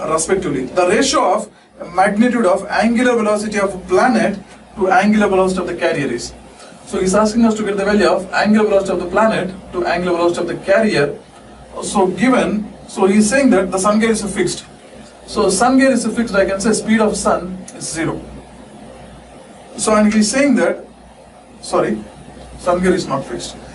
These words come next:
So in an epicyclic gear train shown in the figure, outer ring gear is fixed. So outer ring gear is fixed. Since ring gear is fixed, speed of ring gear is zero. So while sun gear rotates counterclockwise,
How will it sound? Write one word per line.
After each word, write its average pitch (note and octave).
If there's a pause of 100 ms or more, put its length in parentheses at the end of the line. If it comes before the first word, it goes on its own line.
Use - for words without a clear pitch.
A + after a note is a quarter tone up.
(240)
So G#3
in G#3
an G#3
epicyclic C4+
gear G#3
train G#3+
shown G#3
in G3+
the F#3+
figure, F3+
outer C#4
ring A3
gear G3+
is F3+ (120)
fixed. - (540)
So -
outer C4
ring A3
gear A3
is G#3
fixed. -
Since G#3
ring A3
gear B3
is A3
fixed, G3
speed A3
of G#3+
ring F#3
gear F#3
is D#3+
zero. C#3 (580)
So G3
while G#3+
sun B3+
gear G#3+
rotates F#3+
counterclockwise, G#3